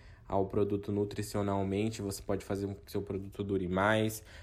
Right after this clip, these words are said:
Mas, claro, sempre com embasamento técnico, falando com os especialistas da, das áreas, trazendo pra vocês sempre um porquê bem concreto de, dessas decisões.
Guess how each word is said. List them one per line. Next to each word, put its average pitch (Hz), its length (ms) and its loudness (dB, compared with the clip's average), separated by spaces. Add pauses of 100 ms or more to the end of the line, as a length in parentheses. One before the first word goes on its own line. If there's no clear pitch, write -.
Mas, 95 220 -2
claro, 110 300 4
sempre 117 280 -2
com 117 160 0
embasamento 98 560 2
técnico, 104 640 2
falando 101 420 0
com 101 160 -4
os 101 80 -2
especialistas 95 720 -2
da, 87 280 2 (240)
das 95 300 2
áreas, 101 400 4
trazendo 98 500 -2
pra 95 160 -2
vocês 98 460 -2 (320)
sempre 120 380 2
um 117 120 2
porquê 110 460 2
bem 113 300 0
concreto 107 760 0 (480)
de, 98 480 0
dessas 98 440 2
decisões. 101 960 0